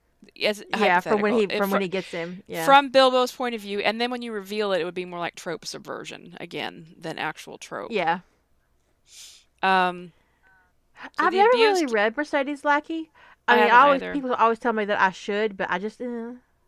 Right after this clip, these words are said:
Speaker 2: I don't know. I just couldn't get into her author voice.
Speaker 1: Um, so, um,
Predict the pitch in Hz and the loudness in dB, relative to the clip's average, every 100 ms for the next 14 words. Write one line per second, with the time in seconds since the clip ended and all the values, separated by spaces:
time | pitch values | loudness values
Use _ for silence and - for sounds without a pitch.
0 | _ _ _ _ - 311 320 254 226 233 | _ _ _ _ 0 4 8 10 8 8
1 | - 240 220 208 190 185 180 - 175 196 | 0 -4 -2 -4 -6 -12 -12 -12 -12 -14
2 | - 196 - _ _ _ _ - - - | -18 -18 -20 _ _ _ _ -20 -20 -20
3 | - - _ _ _ _ _ _ _ _ | -20 -20 _ _ _ _ _ _ _ _
4 | _ _ _ _ _ _ 202 196 190 185 | _ _ _ _ _ _ -4 -2 -4 -8
5 | 185 175 _ _ _ _ - _ _ _ | -14 -18 _ _ _ _ -16 _ _ _
6 | - - 254 233 220 - 220 220 214 208 | -12 -2 2 4 2 0 2 2 2 -4